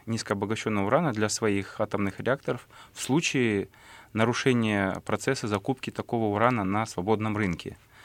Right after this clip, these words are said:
Опять же, в случае, если они отвечают требованиям магатэ по вопросу нераспространения ядерного оружия и так далее. Но это считается без преувеличения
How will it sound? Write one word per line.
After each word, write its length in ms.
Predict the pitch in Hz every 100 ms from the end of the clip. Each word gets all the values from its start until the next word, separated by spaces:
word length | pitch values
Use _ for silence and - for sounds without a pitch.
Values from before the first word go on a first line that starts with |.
| - - -
Опять 300 | - 98 139
же, 80 | 139
в 60 | 120
случае, 320 | 135 147 117
если 220 | 113 110
они 420 | 101 110 135 143 -
отвечают 560 | 98 98 95 - 127 123 _
требованиям 600 | 107 117 117 117 107 101 - - - - - -
магатэ 600 | 104 95 98 - 107 156 _ -
по 300 | 117 139 156
вопросу 580 | 104 104 123 139 - 113
нераспространения 720 | 113 127 120 - - 117 104
ядерного 420 | 98 98 98 95
оружия 460 | 113 170 143 127 120
и 240 | - 117
так 200 | - 98
далее. 360 | 87 80 78 - _ - - - -
Но 240 | 135 135
это 160 | 131 135
считается 680 | - - 127 117 113 107 101
без 240 | 101 113 -
преувеличения 880 | 113 110 113 110 113 98 92 87